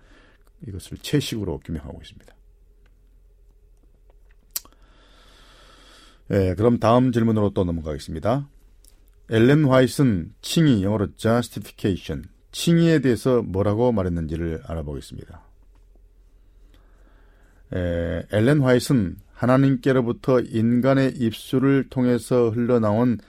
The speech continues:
가장 감미로운 멜로디는 믿음으로 말미암는 칭의와 그리스도의 의의 기별이라고 말하고 있습니다.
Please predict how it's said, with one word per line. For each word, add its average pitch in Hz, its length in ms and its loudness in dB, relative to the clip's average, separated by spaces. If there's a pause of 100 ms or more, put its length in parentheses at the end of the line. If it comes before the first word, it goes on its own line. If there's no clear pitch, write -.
(160)
가장 117 520 0
감미로운 131 560 2
멜로디는 92 540 -2 (480)
믿음으로 135 720 2
말미암는 98 640 0
칭의와 120 840 -2 (400)
그리스도의 113 840 0 (200)
의의 131 600 2 (320)
기별이라고 95 840 -2
말하고 80 300 -8
있습니다. 78 400 -16